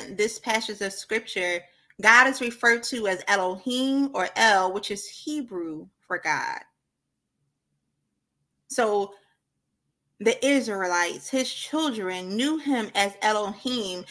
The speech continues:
They knew of him 'cause Elohim is actually the, the third person, the third person of, um, of God.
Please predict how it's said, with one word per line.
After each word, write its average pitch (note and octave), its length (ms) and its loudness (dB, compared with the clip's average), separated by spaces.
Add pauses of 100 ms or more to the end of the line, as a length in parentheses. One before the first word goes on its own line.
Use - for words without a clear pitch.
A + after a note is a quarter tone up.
(180)
They A#3 140 8
knew A#3+ 840 2
of D#4 200 6
him A3+ 180 -2
'cause G#3 260 -4
Elohim C4+ 1040 0 (640)
is A#3+ 180 6 (120)
actually A#3 640 2
the, F#3+ 400 0
the G3+ 80 0
third B3 400 2
person, E3 720 -6 (1400)
the A3+ 100 0
third B3+ 380 2
person G#3 500 -2
of, F3 580 0 (160)
um, F#3 380 2
of G3 320 0
God. - 460 0